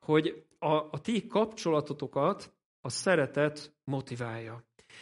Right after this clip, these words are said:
És ugye emberek vagyunk, én magamról tudom, azt tudom mondani, hogy talán száz százalékba semmire nem tudnám mondani az életemben, hogy csak a szeretet motiválja, hanem mindig egy csomó más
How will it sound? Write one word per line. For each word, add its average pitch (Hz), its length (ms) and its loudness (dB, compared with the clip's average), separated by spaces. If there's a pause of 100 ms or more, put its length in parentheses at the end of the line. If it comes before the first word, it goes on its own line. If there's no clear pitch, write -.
És 143 220 0
ugye 165 180 2
emberek 175 420 4
vagyunk, 185 460 4 (280)
én 143 120 0
magamról 170 680 4
tudom, 170 440 -2
azt 180 180 -4
tudom 151 140 0
mondani, 170 300 2
hogy 160 260 0
talán 165 480 4 (400)
száz 196 340 4
százalékba 160 640 2
semmire 151 440 2
nem 131 160 -2
tudnám 131 320 -2
mondani 131 500 -2
az 135 140 -6
életemben, 135 540 -2
hogy 131 120 -4
csak 139 180 -4
a 135 40 -2
szeretet 123 440 -6
motiválja, 117 680 -8 (180)
hanem 165 180 -2
mindig 156 300 0
egy 147 100 0
csomó 139 280 -4
más 127 420 -4